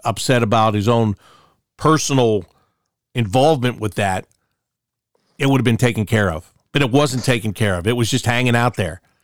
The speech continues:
and he was just getting more and more mad. So it was almost inevitable, quite frankly.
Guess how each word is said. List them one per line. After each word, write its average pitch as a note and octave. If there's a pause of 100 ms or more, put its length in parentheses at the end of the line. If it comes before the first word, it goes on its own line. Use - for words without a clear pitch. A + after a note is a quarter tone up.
(300)
and A2
he A2+
was A#2+
just A#2+
getting A2+
more A#2
and A#2
more A#2
mad. G2 (400)
So G#2+
it A2+
was G2+
almost B2 (500)
inevitable, A2+ (100)
quite G#2
frankly. F#2